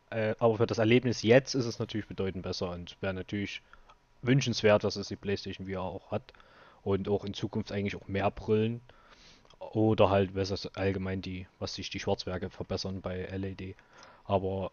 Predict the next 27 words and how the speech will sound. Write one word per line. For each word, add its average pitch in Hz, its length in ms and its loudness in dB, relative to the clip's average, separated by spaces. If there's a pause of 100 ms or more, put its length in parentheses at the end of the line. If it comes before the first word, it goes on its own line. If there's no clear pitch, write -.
ähm, 98 600 0 (1000)
ich - 180 -2
find's 131 300 4
jetzt - 180 0
nicht 113 160 -2
zwingend 104 420 -4
notwendig, 92 680 -6
aber 110 160 2
es - 120 0
sieht 110 120 -2
natürlich 110 340 -2
schön 101 240 -2
aus. 90 420 -8
Also, 90 320 -8 (460)
ich - 160 -6
hab's 107 160 4
ja 107 80 2
jetzt 101 220 0
bei 101 80 2
der 98 100 2
Pro 110 460 4
zwei 110 300 4
hat 113 140 2
man 110 120 0
ja 101 100 2
jetzt 98 180 -4
auch 120 60 -6